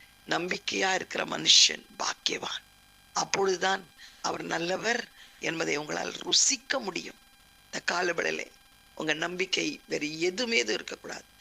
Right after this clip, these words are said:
மனுஷனை நம்புகிறவன் சபிக்கப்பட்டவன். கர்த்தர் மேல் நம்பிக்கை வைக்கிறவனோ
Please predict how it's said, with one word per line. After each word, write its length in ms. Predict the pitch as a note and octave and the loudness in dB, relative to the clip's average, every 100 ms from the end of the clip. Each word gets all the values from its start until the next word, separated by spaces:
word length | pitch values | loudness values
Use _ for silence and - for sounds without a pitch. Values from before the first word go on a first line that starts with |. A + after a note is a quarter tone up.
| - - - | -20 -10 -4
மனுஷனை 540 | F3+ - - F#3+ D#3 | 2 4 4 2 0
நம்புகிறவன் 580 | - E3+ F#3 F#3 E3 E3+ - - | -2 -4 -2 -2 -2 -4 -2 0
சபிக்கப்பட்டவன். 760 | D#3+ F#3+ - - G3 - - - - - - - - | 0 -2 -2 -2 -4 -6 -6 -6 -10 -20 -20 -20 -6
கர்த்தர் 380 | - D3+ - G3 | -4 -2 0 4
மேல் 420 | G3+ G#3+ A3+ - | 6 8 6 4
நம்பிக்கை 440 | E3 F3+ F#3 - | 0 0 2 2
வைக்கிறவனோ 680 | - F3+ - D#3+ - D#2 - | 2 2 2 -2 -2 -2 -4